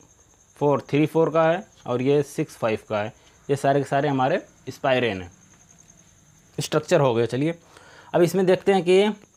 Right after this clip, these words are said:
आरएस नोमेनक्लेचर कैसे करते हैं हम इसका। तो आरएस नोमेनक्लेचर करने के लिए इसका हमारे पास कुछ conditions हैं। तो condition से पहले हम इस, ये structure पे बात कर लेते हैं।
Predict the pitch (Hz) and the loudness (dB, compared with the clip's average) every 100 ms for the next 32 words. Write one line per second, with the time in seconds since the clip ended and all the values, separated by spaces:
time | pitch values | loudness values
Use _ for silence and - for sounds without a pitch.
0 | _ _ _ - 156 175 185 170 175 170 | _ _ _ 0 2 2 2 2 4 4
1 | 165 180 143 120 117 113 107 113 110 110 | 4 2 0 -4 -4 -4 -4 -6 -6 -8
2 | - 104 - _ _ _ _ _ _ _ | -8 -10 -12 _ _ _ _ _ _ _
3 | _ - _ _ _ _ _ _ - 139 | _ -20 _ _ _ _ _ _ -4 0
4 | 147 175 175 175 175 165 160 180 143 160 | 2 2 2 2 4 2 2 0 0 -2
5 | 165 151 143 139 170 160 147 139 147 160 | 0 2 4 2 2 2 2 2 2 0
6 | 156 - 123 139 170 135 - 117 185 - | -2 -4 -2 -2 -2 -4 -6 -6 -8 -12
7 | _ _ - 120 139 139 139 170 175 170 | _ _ -20 -4 -2 0 -2 -2 -2 -6
8 | - _ _ - 143 151 156 151 160 165 | -10 _ _ -8 -2 0 2 2 0 -2
9 | - _ - - - 170 156 - 120 131 | -6 _ -12 -10 -2 0 2 0 -6 -4
10 | 117 113 107 110 104 95 90 | -4 -4 -4 -6 -8 -8 -12